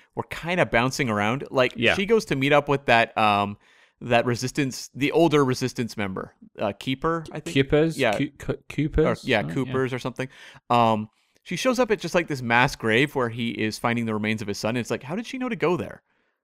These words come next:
Speaker 1: Like,
Speaker 2: Mm.
Speaker 1: stuff like that feels like characters bouncing around to reach a resolution. So I, I know exactly what you mean, but, like, it has these individual moments. That scene with the coffin and putting the doctor in the coffin, or he's already in there hiding, but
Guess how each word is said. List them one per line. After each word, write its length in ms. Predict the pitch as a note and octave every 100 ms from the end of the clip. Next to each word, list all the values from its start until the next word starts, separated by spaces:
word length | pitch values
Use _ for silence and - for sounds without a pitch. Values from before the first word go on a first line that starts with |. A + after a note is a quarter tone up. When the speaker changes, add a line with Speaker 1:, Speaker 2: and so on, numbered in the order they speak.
| _
Speaker 1:
Like, 340 | B2 A#2 A#2 _ -
Speaker 2:
Mm. 160 | G#2
Speaker 1:
stuff 240 | F#2+ G#3 G#3
like 140 | G#3+
that 160 | D#3+ D#3+
feels 180 | D#3 C3+
like 100 | A#2
characters 320 | C3+ C3+ A#2+
bouncing 420 | - A#2+ - C3+
around 240 | A2+ C3
to 140 | C3 G#2+
reach 280 | - A#2 -
a 40 | A2+
resolution. 680 | A#2 A2 G2+ A2 - A#3 - - - _ _ _
So 400 | - - C#3+ - - _ _
I, 80 | - - _ - A2 -
I 100 | D#3
know 180 | E3+ E3+
exactly 440 | B2+ C#3+ C#3 D#3
what 80 | D3
you 100 | C3
mean, 200 | C#3+ C#3+
but, 200 | D#3+ -
like, 240 | D3 D3+ -
it 100 | D3+
has 300 | F3 C4 C#4
these 180 | B3+ -
individual 680 | G3+ A#3+ A#3+ A#3 G3 A3+ G3+
moments. 800 | D#3+ F3+ C4 A#3+ D#3+ G2 - - - - _ -
That 360 | B2 F3 C4+
scene 260 | - D#4+ D4
with 120 | D4
the 80 | D4
coffin 720 | - E3+ E3+ E3 - G#2 G2 - _ _ _ _ -
and 480 | C#3 C3+ C3 B2 - _
putting 360 | - E3+ A#3+ G#3+
the 140 | F#3
doctor 560 | C3+ C#3 C#3+ D3 D#3 D3
in 240 | B2 C3
the 80 | D3+
coffin, 580 | - B2+ A2 A2 G#2+ G#2
or 100 | G2+
he's 120 | A2+
already 300 | C3+ C#3 C3
in 80 | A#2+
there 120 | A2+
hiding, 360 | G2+ B2+ A#2 G2+
but 180 | G#2 -